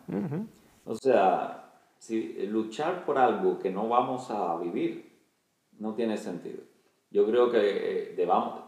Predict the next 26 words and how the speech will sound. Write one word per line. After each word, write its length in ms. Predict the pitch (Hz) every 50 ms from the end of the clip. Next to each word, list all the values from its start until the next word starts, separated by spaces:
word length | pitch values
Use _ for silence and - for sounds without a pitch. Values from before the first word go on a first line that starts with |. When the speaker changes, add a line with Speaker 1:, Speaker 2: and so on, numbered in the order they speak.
| -
Speaker 2:
explotemos 680 | - 87 - - - 101 92 - 95 101 120 135 131 147
al 100 | 135 127
máximo 680 | 117 110 107 101 98 - - 131 143 147 160 165 - -
el 140 | 78 76 87
uso 300 | 95 107 - - 135 135
de 60 | 131
la 60 | - -
mo-, 200 | 98 95 92 90
democracia 500 | 95 90 92 90 - 87 92 - 127 113
que 100 | 117 110
tengamos 540 | - - 117 101 95 92 98 - - - - - - _ _ _ _ _ _ _ _ -
y 120 | 98 95
llevémoslo 460 | 95 90 98 98 104 113 113 120 120
al 160 | 123 117 -
límite, 760 | 127 143 147 135 113 101 - - 110 117 - - - - - _
y 340 | - 98 98 95 92 92 90
en 120 | 90 98 113
ese 220 | 113 - 151 135
límite, 480 | 139 151 151 131 113 117 107 107 104 101
cuando, 400 | 92 90 85 82 78 - - -
cuando 240 | - 90 87 87 82
ya 120 | 87 95
no 160 | - 123 -
podamos 420 | 117 113 117 123 - 131 120 113 -
seguir 220 | - 95 110 117
expandiéndonos 800 | 127 - - 120 107 101 107 123 151 165 139 113 101 98 101